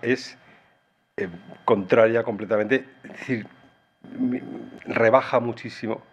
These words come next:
la calidad de nuestra democracia. Entonces, eh, yo les animo a todos ustedes a, a que hagan ese ejercicio de pedagogía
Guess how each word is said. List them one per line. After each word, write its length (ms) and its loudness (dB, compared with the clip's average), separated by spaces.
la 180 4
calidad 400 4
de 140 0
nuestra 320 -2
democracia. 580 -10
Entonces, 360 -2
eh, 360 2
yo 180 0
les 160 -4
animo 720 0
a 80 -4
todos 240 0
ustedes 540 0
a, 440 2
a 60 -8
que 100 -2
hagan 340 2
ese 200 -4
ejercicio 500 0
de 80 2
pedagogía 720 2